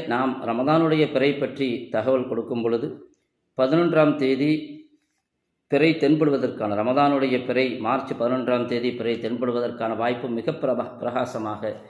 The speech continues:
தெளிவாக இருப்பதாக நாம் ஏற்கனவே சொல்லியிருந்தோம். அல்லாஹுடைய கிருபையினால் அதன்படியே நாம் பிறை பார்த்தோம். மிக விரைவிலே பிறை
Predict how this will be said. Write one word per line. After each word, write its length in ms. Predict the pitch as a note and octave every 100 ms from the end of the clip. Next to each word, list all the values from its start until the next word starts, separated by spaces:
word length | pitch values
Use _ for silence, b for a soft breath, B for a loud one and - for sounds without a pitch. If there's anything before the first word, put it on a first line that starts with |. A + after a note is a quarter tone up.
| B B B -
தெளிவாக 460 | C3+ D3+ B2 A2 A2+ G#2 - -
இருப்பதாக 460 | B2 B2 B2 A2+ A2+
நாம் 240 | A#2+ A2+ G#2+ - - _ -
ஏற்கனவே 460 | A2 A2 A2 A2 G#2+
சொல்லியிருந்தோம். 640 | A#2 A2+ B2 A2 A2 D3+ - B B B
அல்லாஹுடைய 440 | A2 B2 C#3 C3+ B2+
கிருபையினால் 600 | B2+ A#2+ A#2 A#2 C3 D#3 -
அதன்படியே 540 | - A2+ B2 A2+ A2+ C#3
நாம் 260 | C3 A2 G#2
பிறை 240 | - A2+ A#2
பார்த்தோம். 500 | A2+ A2 A#2 C#3 D3 - - -
மிக 280 | B2+ B2+
விரைவிலே 480 | E3+ C3+ C#3 C#3 C#3
பிறை 240 | C3+ A#2